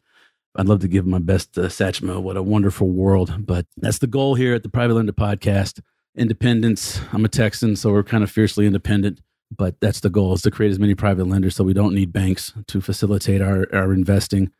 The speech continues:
And remember, I don't shun Wall Street. There, it's, this is just a part of good diversification.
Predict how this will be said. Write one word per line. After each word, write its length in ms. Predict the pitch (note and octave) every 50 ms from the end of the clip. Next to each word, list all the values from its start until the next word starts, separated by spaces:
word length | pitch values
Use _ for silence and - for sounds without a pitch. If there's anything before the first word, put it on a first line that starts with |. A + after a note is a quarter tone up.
| _ _ _ _ _ _ _ _ _ -
And 160 | G#2 G2+ G2+
remember, 280 | G#2 G#2 B2 C#3 B2+ B2
I 60 | A#2
don't 160 | C3 C#3+ C3+
shun 240 | - - D#3 D#3+ D#3+
Wall 160 | C#3 A#2+ G#2+
Street. 360 | G2 - - G#2+ F#2+ D#2 - -
There, 380 | G#2 G#2+ G#2+ A2 A2 A2 - -
it's, 100 | G#2+ -
this 240 | - - A#2+ - B2
is 80 | A2
just 160 | G2+ A#2 - -
a 60 | G2+
part 240 | - - A2+ A2 G#2+
of 140 | G2+ G2+
good 200 | G#2 A2+ A2+ G#2+
diversification. 920 | G2+ G2+ G2 A2 G#2+ - - F#2+ G#2 G2 - A2+ A2+ A2+ - - A#2+ A2 G2